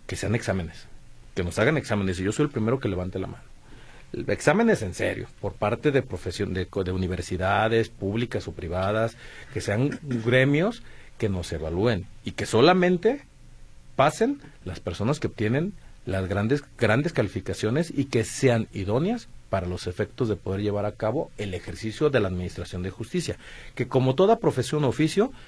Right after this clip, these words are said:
son años los que se necesitan para este tema. Dicen por ahí, en cualquiera de los dos ámbitos, ¿eh?, que el primer acto de corrupción es aceptar un puesto por el cual no estás en condiciones de desempeñarlo. Bueno,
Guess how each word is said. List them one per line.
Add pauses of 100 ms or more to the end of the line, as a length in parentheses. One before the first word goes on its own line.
(360)
son
años
los
que
se
necesitan
para
este
tema. (680)
Dicen
por
ahí,
en
cualquiera
de
los
dos
ámbitos,
¿eh?, (680)
que
el
primer
acto
de
corrupción
es
aceptar
un
puesto
por
el
cual (260)
no
estás
en
condiciones
de
desempeñarlo. (540)
Bueno,